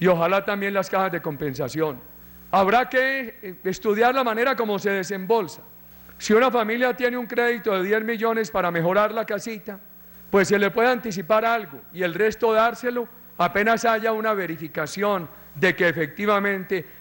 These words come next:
ha avanzado el proceso de mejoramiento de la casita.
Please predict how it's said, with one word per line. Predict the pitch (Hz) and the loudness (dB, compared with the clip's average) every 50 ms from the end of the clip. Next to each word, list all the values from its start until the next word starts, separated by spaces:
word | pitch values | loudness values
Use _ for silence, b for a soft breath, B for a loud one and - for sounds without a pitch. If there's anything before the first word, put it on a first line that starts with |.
| B B | B B
ha | - 202 214 214 | 2 2 4 4
avanzado | 220 220 214 208 196 180 - 214 208 202 208 202 | 4 2 0 -2 -4 -6 -2 0 2 2 2 0
el | 185 - | -2 -4
proceso | 175 160 156 151 - 196 196 190 180 - 208 | -4 -4 -4 -2 -2 0 0 0 0 -2 -2
de | 190 | -2
mejoramiento | 170 160 143 147 147 147 147 160 175 175 165 - 180 | -2 -2 -2 -2 -2 -2 -2 -2 -2 -4 -2 0 0
de | 170 160 | 0 0
la | 151 139 | 0 -2
casita. | 151 135 123 - 160 147 - - 117 98 | -4 -6 -6 -6 -8 -8 -8 -10 -14 -16